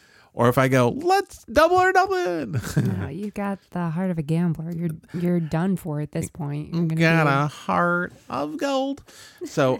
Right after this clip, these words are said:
Speaker 1: uh, last week, uh, twenty-seven dollars where I left you at. And this week, Gabby, we, if I just go ahead and I think I just, uh, calculated it. Uh, thirty-two and a half.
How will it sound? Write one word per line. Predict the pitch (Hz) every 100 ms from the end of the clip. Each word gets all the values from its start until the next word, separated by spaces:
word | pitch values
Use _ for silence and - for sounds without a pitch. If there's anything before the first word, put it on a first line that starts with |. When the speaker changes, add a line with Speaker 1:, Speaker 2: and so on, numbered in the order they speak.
| -
Speaker 1:
uh, | 139 135 131 127 123 -
last | 139 180 185
week, | 180 175 165 -
uh, | 135 131
twenty-seven | 196 202 190 160
dollars | 139 127 127 117
where | 110 107
I |
left | 107 104 -
you | 101
at. | 98 -
And | 107
this | 139 185
week, | 165 160 135
Gabby, | 131 123 117 113 110
we, | 107 110 101
if | 101
I | 90 90
just | 95 -
go | 69
ahead | 65 90 50
and | 52 -
I | -
think | - - -
I | 78
just, | - - -
uh, | - -
calculated | - - - - 50 -
it. | - - - - - - - - - - _ _ _ - - - - _ -
Uh, | 143 147 147 147 147 147 147 147 147 143 147
thirty-two | - - 233 233 - 226
and | 208
a |
half. | 170 98 - -